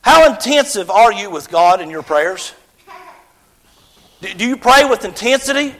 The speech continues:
or do you just pray with some haphazard and say, "Well, God laid me down to sleep, I had to give my soul to keep, I did what I was supposed to do, pray, thank you, Lord, good night, amen"?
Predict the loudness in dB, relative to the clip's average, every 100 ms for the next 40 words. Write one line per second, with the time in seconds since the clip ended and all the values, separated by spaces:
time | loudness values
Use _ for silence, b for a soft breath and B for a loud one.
0 | _ -6 -4 -6 -6 -8 2 4 4 0
1 | -6 -6 -4 2 2 2 2 2 0 -4
2 | -4 0 0 2 4 2 4 2 2 0
3 | 0 -2 -2 -2 2 2 2 0 -4 -2
4 | -2 2 2 0 -6 -2 -2 -2 -2 0
5 | 0 0 -2 -2 -4 -6 -2 0 0 -2
6 | -8 -6 -6 -4 -6 0 2 2 0 -6
7 | -8 -12